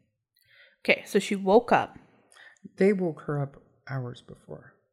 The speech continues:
Speaker 2: at three A M when they first got there. I'm saying that Bill was beaten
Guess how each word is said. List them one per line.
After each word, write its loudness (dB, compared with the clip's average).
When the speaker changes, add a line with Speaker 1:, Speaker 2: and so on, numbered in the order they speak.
Speaker 2:
at -10
three -4
A -6
M -6
when -4
they -4
first -14
got -12
there. -12
I'm 0
saying 0
that -2
Bill 2
was -4
beaten -4